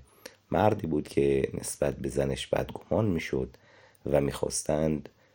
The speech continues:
به نحوی ببینند که آیا اون زن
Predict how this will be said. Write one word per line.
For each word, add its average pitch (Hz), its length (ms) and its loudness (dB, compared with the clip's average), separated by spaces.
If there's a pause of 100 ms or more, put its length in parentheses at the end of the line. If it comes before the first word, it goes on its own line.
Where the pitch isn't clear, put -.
(120)
به 69 160 2
نحوی 76 920 0 (460)
ببینند 73 520 4
که 67 140 -4
آیا 67 280 2
اون 64 400 -2
زن 80 500 2